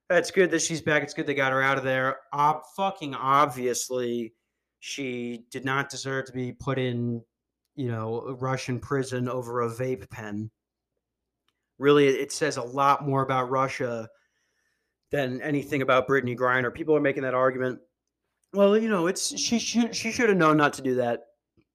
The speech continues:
I don't like that. I don't like that. I think that you should break a rule if it's dumb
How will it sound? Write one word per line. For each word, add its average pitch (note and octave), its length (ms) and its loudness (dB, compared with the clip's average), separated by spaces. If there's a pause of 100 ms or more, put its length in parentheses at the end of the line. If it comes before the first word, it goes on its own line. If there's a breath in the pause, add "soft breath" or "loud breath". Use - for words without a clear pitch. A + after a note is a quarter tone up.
(140)
I F#3 80 2
don't F3 100 2
like C3+ 200 2
that. G#2 240 -6 (120)
I F#3 60 2
don't F3 100 8
like B2+ 140 6
that. G#2+ 180 -2 (680 loud breath)
I G#3+ 260 6
think G3+ 420 -4
that D#3 320 -2
you E3 100 -4
should D#3+ 240 -6
break D3 260 2
a D3 60 -2
rule C3 600 0 (240)
if C#3 180 -2
it's B2+ 200 -2
dumb G#2+ 380 -8